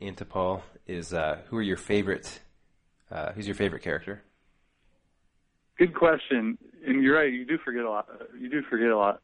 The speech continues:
Speaker 2: about a lot of people. Uh, one guy I forgot about was Whit Bass, the starter who's two and eleven, who <laughs> thinks it's "Jose, can you see?"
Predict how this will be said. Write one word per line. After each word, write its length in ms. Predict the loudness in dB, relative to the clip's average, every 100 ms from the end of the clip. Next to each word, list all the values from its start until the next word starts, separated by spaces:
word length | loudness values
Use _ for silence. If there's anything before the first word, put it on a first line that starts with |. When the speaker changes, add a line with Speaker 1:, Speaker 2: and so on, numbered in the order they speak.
| -6
Speaker 2:
about 340 | 2 4 4
a 40 | 2
lot 180 | 2
of 80 | 0
people. 480 | -4 -2 0 0 -2 _ -4
Uh, 400 | 2 4 4 2 -2 _ _ _ _
one 200 | 2 4
guy 180 | 4 2
I 40 |
forgot 280 | 0 -2 0
about 220 | 0 -2
was 120 | -4 -10
Whit 240 | -8 -6 -2
Bass, 320 | -2 -2 -6 _ _ _ _ _ _ _
the 80 | -12 -4
starter 420 | 2 4 4 2
who's 280 | 2 -2 -2 -8 0
two 120 | 2
and 80 | 4
eleven, 500 | 2 2 2 2 2 2
who 300 | 2 4 2
<laughs> 800 | 6 10 12 10 2 -6 -10 2
thinks 240 | 4 4 4
it's 180 | 2 0 -18 -14 2
"Jose, 680 | 6 6 6 4 4 2 -4 -8
can 180 | 0 2
you 140 | 2 0
see?" 280 | 0 2 0